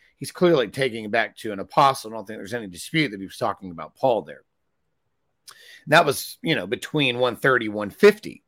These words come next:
that letter to Diognetus. Then you have in the one seventy to one ninety mark, the Muratorian fragment.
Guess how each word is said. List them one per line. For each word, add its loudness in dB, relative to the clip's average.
that -2
letter 0
to -8
Diognetus. -4
Then 6
you 4
have 4
in -4
the -2
one 0
seventy 0
to -4
one 0
ninety -2
mark, -8
the -6
Muratorian -2
fragment. 2